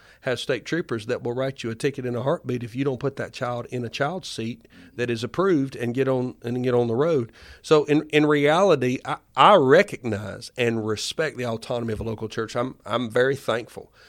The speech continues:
that I lean heavily on godly men and women who are not a part of Church at the Mill, but ultimately it is my call and the call of the elders around me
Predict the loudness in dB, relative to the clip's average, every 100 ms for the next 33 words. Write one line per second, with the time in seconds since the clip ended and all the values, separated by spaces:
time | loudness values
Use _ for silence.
0 | _ _ 0 2 2 2 0 0 -6 -8
1 | -4 -2 -2 -2 0 0 0 -2 0 0
2 | 0 0 0 0 -2 -4 -6 -4 -4 -4
3 | -4 -6 -4 -6 -6 -6 -8 -6 -6 -4
4 | -4 -6 -16 -20 -20 -6 -6 -2 -2 0
5 | 0 -2 -2 -4 -4 -4 -6 -6 -4 -4
6 | -4 -2 -2 -2 -4 -6 -8 -4 0 0
7 | -2 -6 -4 -4 -4 -4 -4 -4 -6 -10